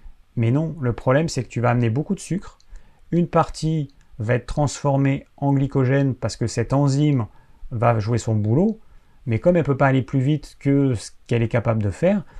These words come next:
et ben tout le reste, tu vas le transformer en gras. Et, euh, alors attends, si je me rappelle, dans le livre de Julien Vénesson, il en parle, quand tu prends quelque chose de sucré,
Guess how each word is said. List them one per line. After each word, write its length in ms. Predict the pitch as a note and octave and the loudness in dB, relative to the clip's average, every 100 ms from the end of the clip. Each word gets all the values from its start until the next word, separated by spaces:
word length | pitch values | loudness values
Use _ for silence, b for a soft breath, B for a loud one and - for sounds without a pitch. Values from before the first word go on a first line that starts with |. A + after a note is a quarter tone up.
| b b - | b b -4
et 40 | |
ben 120 | A2+ | -2
tout 120 | A2 A#2+ | -2 -2
le 60 | |
reste, 300 | C3+ F#3+ - | -2 -2 -4
tu 100 | - | -2
vas 80 | A#2+ | -2
le 60 | A2+ | 0
transformer 560 | C3 A2+ A2+ C3 G3 - | -4 -2 -2 0 -2 -2
en 140 | D3 E3 | -2 0
gras. 300 | B2+ C#3+ - _ _ _ _ - B B B B B - | 0 -4 -8 _ _ _ _ -20 B B B B B -2
Et, 440 | C#3+ C#3+ C#3+ - _ - | 2 4 2 -2 _ -2
euh, 460 | A#2 A#2 A2 A2+ A#2 | 2 4 4 2 2
alors 220 | A#2 A#2+ | 2 2
attends, 200 | B2 A#2 | 2 -2
si 160 | - | -2
je 100 | A2+ | -2
me 80 | C3+ | 2
rappelle, 520 | C#3 C3+ A2 B2+ D3+ B2+ - _ _ - | 2 2 2 0 0 -4 -12 _ _ -4
dans 80 | A#2+ | 0
le 80 | C3+ | 2
livre 100 | B2+ | 2
de 80 | A#2 | 0
Julien 280 | A#2 B2+ | 0 0
Vénesson, 360 | A#2+ A#2 A2+ C3 | 0 0 -2 -2
il 80 | A2+ | 0
en 100 | G#2 | 0
parle, 340 | C#3 F3 D3 - _ _ _ _ - - _ _ - _ _ _ _ - - - B B B B B B - _ | 0 0 -2 -8 _ _ _ _ -20 -20 _ _ -20 _ _ _ _ -20 -20 -20 B B B B B B -20 _
quand 420 | E3+ E3+ E3 D3 - - | 4 6 4 0 -10 -18
tu 160 | - C#3 | -6 -6
prends 240 | - D3+ | -2 -2
quelque 160 | C3+ C3 | -2 -2
chose 180 | D3 C3 | 0 0
de 80 | A#2+ | 0
sucré, 560 | - D#3 - B2+ G3+ | -4 -8 -2 -4 -4